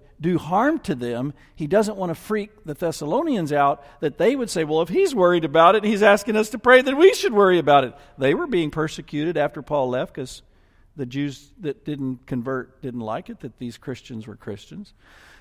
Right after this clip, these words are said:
But he says, "God will protect you," and he means God will protect you and me, but we need to be praying, trusting that he'll do that.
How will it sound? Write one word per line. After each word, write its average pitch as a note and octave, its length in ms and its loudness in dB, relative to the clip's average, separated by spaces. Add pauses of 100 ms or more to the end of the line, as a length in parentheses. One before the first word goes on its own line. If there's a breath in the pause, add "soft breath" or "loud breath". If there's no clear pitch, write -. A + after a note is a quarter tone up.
But C#3+ 120 -6
he D#3 100 -4
says, D3 240 -10
"God D#3 240 0
will C#3+ 80 -8
protect - 480 -10
you," A2 180 -12
and A2+ 80 -10
he A#2+ 60 -4
means C#3 320 -2
God B2+ 180 -4
will B2+ 80 -4
protect B2+ 480 -10
you C3 160 -4
and A#2+ 140 -2
me, C3 160 -2
but A#2+ 160 -8
we D3+ 120 -2
need C#3 180 0
to B2+ 60 -6
be A#2 180 -6 (200)
praying, C3 840 -6 (380 soft breath)
trusting B2+ 680 -8
that A2 160 -10
he'll A2+ 120 -6
do A#2 220 -10
that. G2+ 280 -14